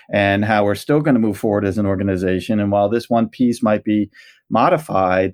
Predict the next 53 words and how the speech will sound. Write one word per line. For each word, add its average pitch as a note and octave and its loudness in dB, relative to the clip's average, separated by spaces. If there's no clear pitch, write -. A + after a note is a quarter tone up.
there's G#2 -4
many B2+ 4
other A#2+ 2
pieces G#2 -4
to G#2+ -4
your G2+ 0
existence G2 -4
that G2 0
are F#2+ 0
staying G#2 -2
the F#2 0
same." F#2 -2
And F#2+ -2
to - 0
me, D#3+ 4
that's A#2+ 0
context - -2
setting, F#2 0
right? A2 0
That's A#2+ -2
something B2 -2
a G#2+ 2
leader A#2 0
needs A2 -2
to A2 -6
do G#2 0
up - -4
front A2+ 0
as G#2 -2
part A2 0
of G2+ -6
the G2+ -2
change G#2+ 0
announcement A#2 0
or, G2 0
you G#2+ -8
know, G#2+ 2
st-, - -6
in G#2+ 2
the G#2 0
process C3 0
to A2+ -4
ensure A#2 0
that G#2 2
we A2 -4
don't A2+ -2
get G2 -4
so A#2+ -2
caught A2+ 0
up, D#3+ 0
as G#2 -6
you C#3 0
said, G#2 0